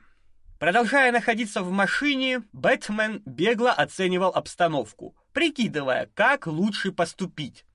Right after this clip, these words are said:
Детская комната находилась в торце пятиэтажного дома, окруженная с трех сторон хрущевками. С четвертой находился большой овраг, забросанный наполовину бытовым мусором и слегка присыпанный снегом.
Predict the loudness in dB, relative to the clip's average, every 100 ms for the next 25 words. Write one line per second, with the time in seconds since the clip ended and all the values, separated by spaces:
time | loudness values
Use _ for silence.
0 | _ -20 -18 -18 -14 -2 -2 2 2 4
1 | 4 4 4 2 0 2 0 2 4 4
2 | 0 -2 2 2 0 -2 0 -2 -2 -2
3 | 2 2 0 0 0 2 2 2 -6 -6
4 | -4 -4 -4 -6 0 2 4 2 2 -2
5 | -2 -2 0 0 4 4 2 -8 -6 -2
6 | -2 -2 -2 -4 -4 -6 -6 -16 -20 -20
7 | -20 -16 -8 -6 2 2 4 2 2 -2
8 | -2 0 0 2 0 2 0 2 0 0
9 | -2 0 0 2 2 0 -2 -2 0 2
10 | 2 2 0 0 2 4 4 2 0 0
11 | 0 0 -2 0 2 4 4 4 2 2
12 | 2 2 0 -6 -4 0 0 2 -2 -4
13 | 0 0 0 -6 -4 -4 -4 -12